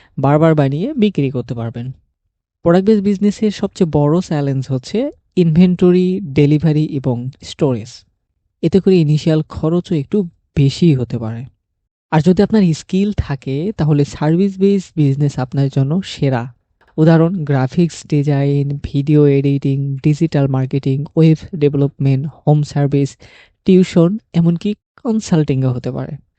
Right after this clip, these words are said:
সার্ভিস বেসড বিজনেসের সুবিধা হচ্ছে এটার প্রোডাকশন খরচ নেই বললেই চলে এবং খুবই কম। আপনি একাই শুরু করতে পারবেন,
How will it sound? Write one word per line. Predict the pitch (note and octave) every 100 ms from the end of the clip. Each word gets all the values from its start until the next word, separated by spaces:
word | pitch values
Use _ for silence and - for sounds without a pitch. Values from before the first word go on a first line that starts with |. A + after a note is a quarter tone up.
| _
সার্ভিস | - - D3+ D#3 G#3+ A3+
বেসড | A3+ A3+ G3+ -
বিজনেসের | D#3+ D3+ E3 - E3+
সুবিধা | - - G3+ G#3 G#3
হচ্ছে | D#3 C#3 B3
এটার | B3+ D3 C#3+
প্রোডাকশন | - C#3+ C#3+ - - D3
খরচ | C#3+ C#3+ C#3+ C#3+ - - _ D3+
নেই | D3 D#3+
বললেই | D#3+ D#3+ E3
চলে | D#3+ D3+ D3 F3 - _ _ -
এবং | C3+ C#3
খুবই | - E3 F3
কম। | F3 E3 D#3 G3 - _ - -
আপনি | - D#3 - -
একাই | C#3+ - G3
শুরু | - F3
করতে | E3 D#3 D3+
পারবেন, | C#3+ C3+ C#3+ G3